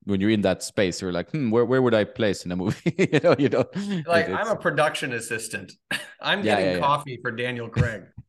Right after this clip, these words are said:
Speaker 1: <laughs> That's good, but you, you get by with your conversational skills though, so it's no problem.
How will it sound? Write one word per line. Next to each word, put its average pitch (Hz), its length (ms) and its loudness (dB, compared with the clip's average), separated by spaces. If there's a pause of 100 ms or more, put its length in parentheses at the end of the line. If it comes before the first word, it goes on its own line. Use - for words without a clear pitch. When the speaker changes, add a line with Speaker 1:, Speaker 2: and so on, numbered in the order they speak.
(260)
Speaker 1:
<laughs> - 0 - (1400)
That's 95 140 -6
good, 87 280 -4 (120)
but 110 120 0
you, 131 100 4
you 123 320 4
get 110 200 0
by 113 160 4
with 98 180 -2
your 92 100 -2
conversational 92 640 -4
skills 80 380 -6
though, 60 160 -10
so - 180 -12
it's - 140 -12
no 82 80 -8
problem. 78 280 -8